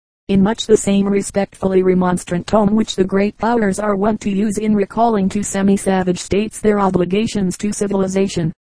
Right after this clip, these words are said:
he pointed out how Spain's prestige as an advanced nation would suffer when the educated world,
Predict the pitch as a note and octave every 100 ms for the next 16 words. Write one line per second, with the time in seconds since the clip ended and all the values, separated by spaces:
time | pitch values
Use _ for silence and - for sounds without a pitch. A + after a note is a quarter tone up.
0 | _ - F#3+ - A3 G#3+ G3 G3+ A#3+ A#3
1 | A#3 A3 - G#3 G#3+ - - F#3+ - G#3+
2 | G3+ G#3+ G3+ F#3+ F#3 F#3+ F#3+ F#3+ F#3 A3+
3 | A3+ G3 G#3 G3+ - A3+ G3+ F#3+ G#3 G#3
4 | F#3+ F#3+ F#3+ F#3+ - F#3+ F#3+ F#3 F#3+ G3
5 | G3+ G3 F3